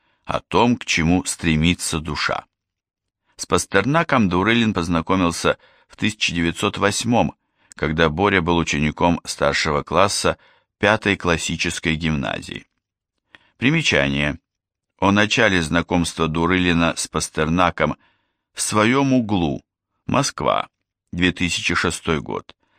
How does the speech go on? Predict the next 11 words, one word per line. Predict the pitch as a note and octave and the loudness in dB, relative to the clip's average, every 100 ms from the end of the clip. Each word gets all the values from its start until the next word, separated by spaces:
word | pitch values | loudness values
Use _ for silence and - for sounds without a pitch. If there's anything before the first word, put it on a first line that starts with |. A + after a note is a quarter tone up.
| _ | _
Страницы | - G2 F#2+ G2+ F#2+ F#2+ | -2 2 4 4 2 0
семьсот | F2 F2+ F2 F#2+ E2+ | 0 0 0 -2 -2
сорок | - D2+ C#2+ | -2 -2 -2
третья, | - F#2+ C3 - A#2+ A2+ - _ _ | -4 -2 -2 0 0 0 -4 _ _
семьсот | - F#2 F2 - G#2+ | -2 0 2 0 -2
сорок | - F2+ E2+ D#2+ | 0 0 0 0
девятая. | D#2+ A#1+ G1+ - G1+ G1+ _ _ _ _ - | -4 -2 -4 -4 -8 -8 _ _ _ _ -2
А | D#3 | 0
также | - D#2 D2 D2+ D2 - _ _ _ _ _ | 2 0 2 -2 -2 -4 _ _ _ _ _
Дурылин | F2 A2 G#2+ C3+ C#3+ C#3 | 0 2 4 2 2 0
Сергей. | C3 - B2+ A2+ F#2 E2 C#2 G#1 | 0 -2 -2 -2 2 2 2 -4